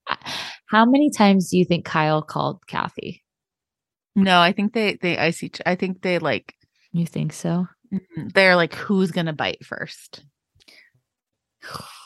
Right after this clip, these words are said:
Speaker 2: Hopefully someone will get pregnant or have a baby, so we'll have to be, see each other.
Speaker 1: They did, and they didn't see each other.
Speaker 2: <laughs> I know.
Speaker 1: They saw each other.
Speaker 2: I know.
Speaker 1: Prob-,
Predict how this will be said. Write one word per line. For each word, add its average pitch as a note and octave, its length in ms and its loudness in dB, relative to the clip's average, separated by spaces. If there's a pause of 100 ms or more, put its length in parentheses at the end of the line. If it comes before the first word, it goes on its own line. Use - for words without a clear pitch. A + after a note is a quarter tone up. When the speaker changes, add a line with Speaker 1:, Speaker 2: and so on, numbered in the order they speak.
Speaker 2:
Hopefully G3 340 2
someone E3+ 300 2
will E3 80 0
get D#3+ 140 0
pregnant C#3 320 -2
or C#3 40 0
have C#3+ 160 2
a C#3 80 -2
baby, B2+ 280 -2
so C#3 140 -6
we'll C#3+ 100 -4
have C3+ 200 0
to - 220 -6 (420)
be, - 120 -6
see - 200 -4
each - 140 -10
other. - 260 -10 (440)
Speaker 1:
They F#3+ 220 0 (380)
did, A3+ 360 0
and F3 200 0
they - 120 0
didn't A#3+ 380 2
see - 140 -2
each - 220 -4
other. - 240 -2 (140)
Speaker 2:
<laughs> - 40 -8
I D4 240 -2
know. A#3+ 120 2 (340)
Speaker 1:
They F#3+ 140 -2
saw G#3 180 2
each C4 140 0
other. C#4+ 120 4
Speaker 2:
I - 20 4
know. C4+ 60 0
Speaker 1:
Prob-, A3 220 0